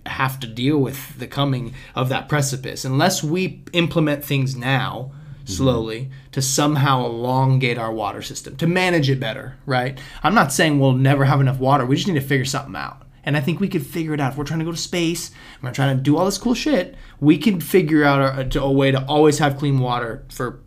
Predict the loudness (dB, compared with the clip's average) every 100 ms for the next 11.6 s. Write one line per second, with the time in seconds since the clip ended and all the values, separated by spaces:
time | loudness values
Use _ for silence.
0 | -10 0 2 2 0 -4 -4 -8 -8 -8
1 | -10 -12 -12 -10 -4 -2 0 0 -2 -4
2 | -4 -6 -6 -6 -8 -6 -2 -2 -2 -8
3 | -10 -8 -8 -8 -6 -6 -8 -12 -16 -12
4 | -2 2 4 4 4 6 8 10 10 8
5 | 4 -2 -8 -6 -6 -8 -12 -16 -20 -20
6 | -14 -6 -4 -2 -6 -6 -2 0 2 2
7 | 2 0 0 2 4 4 4 2 2 2
8 | 2 2 0 -2 0 2 4 4 4 2
9 | 2 0 0 2 4 2 0 0 0 0
10 | 2 0 4 8 8 8 2 0 -2 -6
11 | -12 -8 -6 -6 -8 -10